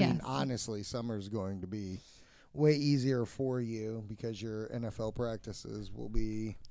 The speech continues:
Speaker 1: A lot
Speaker 2: sh-
Speaker 1: less,
Speaker 2: Yeah,
Speaker 1: yeah.
Speaker 2: because apparently you're a <laughs> primetime player
Speaker 1: I
Speaker 2: in, uh,
Speaker 1: am.
Speaker 2: summer.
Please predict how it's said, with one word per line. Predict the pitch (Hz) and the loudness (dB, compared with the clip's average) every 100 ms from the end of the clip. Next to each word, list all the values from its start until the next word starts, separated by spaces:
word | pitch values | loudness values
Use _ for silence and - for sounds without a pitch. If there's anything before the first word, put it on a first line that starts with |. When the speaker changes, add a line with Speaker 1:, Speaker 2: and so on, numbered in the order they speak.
| - - | -14 -6
Speaker 1:
A | 196 | 2
lot | 196 - | 4 4
Speaker 2:
sh- | |
Speaker 1:
less, | 190 175 170 - | 6 6 4 0
Speaker 2:
Yeah, | 127 117 101 - - - | -2 2 2 0 -4 -10
Speaker 1:
yeah. | 127 | -4
Speaker 2:
because | 123 123 101 | -4 -4 -6
apparently | 131 127 - 117 | -4 -4 -4 -8
you're | 131 - | -8 -4
a | - | 0
<laughs> | |
primetime | 156 143 127 117 113 | 0 0 -2 -4 -6
player | - 135 127 110 | -4 -4 -2 0
Speaker 1:
I | |
Speaker 2:
in, | 185 226 285 | 4 6 6
uh, | 190 | 6
Speaker 1:
am. | 190 | 4
Speaker 2:
summer. | - 143 120 | 0 -4 -6